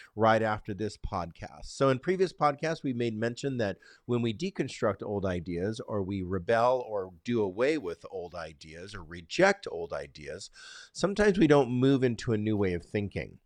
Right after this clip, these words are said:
Sometimes we don't have an under-, new understanding or a vision to carry us forward. So it's very easy to reject old ideas and to become the very thing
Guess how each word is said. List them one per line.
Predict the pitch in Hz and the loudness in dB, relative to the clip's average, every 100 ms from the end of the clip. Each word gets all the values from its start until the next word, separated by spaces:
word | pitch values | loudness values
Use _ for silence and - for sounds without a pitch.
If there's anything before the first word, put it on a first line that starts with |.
| - - - | -20 -20 -8
Sometimes | 110 123 117 117 | -2 2 2 2
we | |
don't | 113 - | 2 0
have | - 117 107 | -2 0 0
an | 92 87 | 0 -4
under-, | 110 101 92 | -6 -6 -4
new | 104 110 | -2 0
understanding | 98 87 - - 107 101 78 71 | 0 -4 -8 -2 0 0 -2 -6
or | 101 98 | -2 0
a | 85 | 0
vision | 85 98 113 104 98 | -2 2 2 0 -4
to | 87 | -6
carry | - 101 85 | -4 -2 -2
us | 78 | -4
forward. | - 104 104 80 71 | -4 0 0 0 -6
So | - 95 | -4 -4
it's | - | -4
very | - 113 110 | 0 2 2
easy | - 135 160 113 | 0 -2 0 -2
to | - 87 | -4 -6
reject | 87 82 117 143 - - | -6 -2 2 2 0 -10
old | 87 82 | -8 -6
ideas | 78 76 78 71 76 - _ - - - | -8 -8 -12 -10 -12 -14 _ -20 -18 -6
and | 104 | -2
to | 107 | 0
become | 101 - 131 123 117 | -2 -2 2 4 4
the | 104 | 0
very | 92 113 110 | 4 4 4
thing | 113 - 131 107 92 101 | 2 2 2 4 0 -8